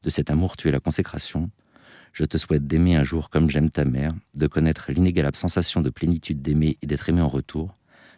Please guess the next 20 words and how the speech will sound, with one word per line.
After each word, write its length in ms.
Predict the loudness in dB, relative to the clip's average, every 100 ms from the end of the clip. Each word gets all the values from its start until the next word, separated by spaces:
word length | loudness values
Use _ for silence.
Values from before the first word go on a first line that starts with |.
| _
de 60 | -4
te 100 | -2
savoir 260 | 0 2
en 80 | 2
sécurité, 560 | 0 -2 -2 -2 0 2
entièrement 460 | 2 0 2 2 2
aimé 240 | 0 0
pour 220 | -2 -8
ce 40 | -4
que 80 |
tu 140 | -4 -4
seras, 400 | -4 -6 -6 -10
sans 220 | -4 0
artifice 520 | 0 -2 -6 -4 -4 -2
ni 60 |
faux 120 | -2
fuyant. 440 | -4 -6 -6 -4 -6 -10 -2
Tombe 240 | 2 4
amoureuse 400 | 4 4 2 -2
quelquefois 600 | 0 -2 -2 -4 -4 -6